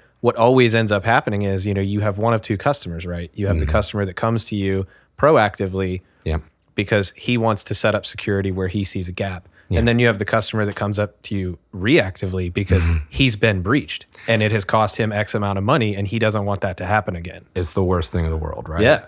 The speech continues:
Speaker 2: You're, you're absolutely right. There's either proactive or reactive in the, in, in, in the mi-, not just security, but in I T in general.
Speaker 1: Yeah.
Speaker 2: Some big thing happens, you know,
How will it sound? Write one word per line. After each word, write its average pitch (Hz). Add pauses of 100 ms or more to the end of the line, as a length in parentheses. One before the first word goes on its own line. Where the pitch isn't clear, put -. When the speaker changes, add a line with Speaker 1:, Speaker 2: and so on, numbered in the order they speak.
Speaker 2:
You're, 98
you're 98
absolutely 98
right. 78
There's 92
either 90
proactive 101
or 87
reactive 80
in 80
the, 82
in, 87
in, 85
in 85
the 85
mi-, 82
not 151
just 117
security, 85
but 85
in 85
I 82
T -
in 80
general. 85
Speaker 1:
Yeah. 110 (140)
Speaker 2:
Some 120
big 101
thing 90
happens, - (140)
you 90
know, 80